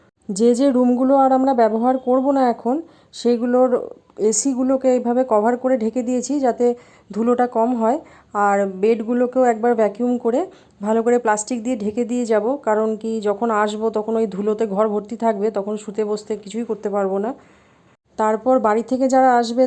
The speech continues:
তারাও কোথাও শুতে বসতে পারবে না, তাদেরও অসুবিধা হবে, সে কারণে এইভাবে বিছানাগুলোকে ঢেকে দিয়ে যাচ্ছি। আর আমাদের একেবারে মেন রোডের ওপরে বাড়ি, সে কারণে ধুলোটা একটু বেশিই হয়। দুটো রুমের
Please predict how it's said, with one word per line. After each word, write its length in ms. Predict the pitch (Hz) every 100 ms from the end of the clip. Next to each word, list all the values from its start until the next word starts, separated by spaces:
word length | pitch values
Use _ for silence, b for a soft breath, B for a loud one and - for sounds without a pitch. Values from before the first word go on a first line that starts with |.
| 247
তারাও 260 | 226 233 247 240
কোথাও 240 | 226 233 240
শুতে 180 | 233 226 220
বসতে 220 | 226 247 240
পারবে 240 | 220 220 220
না, 60 | 220
তাদেরও 240 | 202 220 233
অসুবিধা 360 | 214 220 233 233 233
হবে, 180 | 208 254 B B B -
সে 100 | 226 214
কারণে 260 | 220 226 233
এইভাবে 260 | 226 214 220 220
বিছানাগুলোকে 520 | 208 226 220 226 226 196
ঢেকে 180 | 208 226
দিয়ে 120 | 226 220
যাচ্ছি। 320 | 220 202 - 247 - b b b -
আর 120 | 208 -
আমাদের 300 | 220 226 240 247 254 - 214
একেবারে 300 | 208 240 240 233
মেন 140 | 220 233
রোডের 220 | 240 254 233
ওপরে 220 | 247 247 233
বাড়ি, 200 | 233 247 240 -
সে 100 | 226 220
কারণে 240 | 226 233 196
ধুলোটা 280 | 202 220 233
একটু 120 | 226 220
বেশিই 320 | 208 208 269 233
হয়। 220 | 214 202 262 b b b b _ -
দুটো 220 | 220 269 269
রুমের 220 | 277